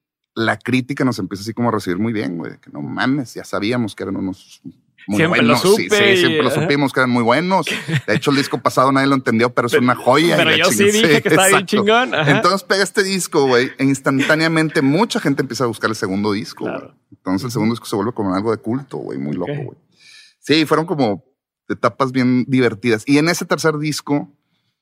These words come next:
Speaker 1: que empezó todo a funcionar bien, ya nosotros con un poquito más de experiencia, ya pudimos empezar a hacer un business de eso.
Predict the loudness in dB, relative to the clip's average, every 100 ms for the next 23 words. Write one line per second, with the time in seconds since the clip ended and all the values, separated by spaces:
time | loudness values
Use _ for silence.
0 | _ -6 -4 -2 -4 -2 0 0 0 -2
1 | -2 -2 0 0 0 0 0 -2 -6 _
2 | _ _ _ -2 0 0 -4 -6 -4 -4
3 | -4 -4 0 0 -2 -4 -2 0 -2 -4
4 | -2 -2 -2 -4 0 0 0 -2 -6 -4
5 | -4 -4 -2 -6 -6 -4 -2 -2 -4 -4
6 | -6 -8 -14 -14 -20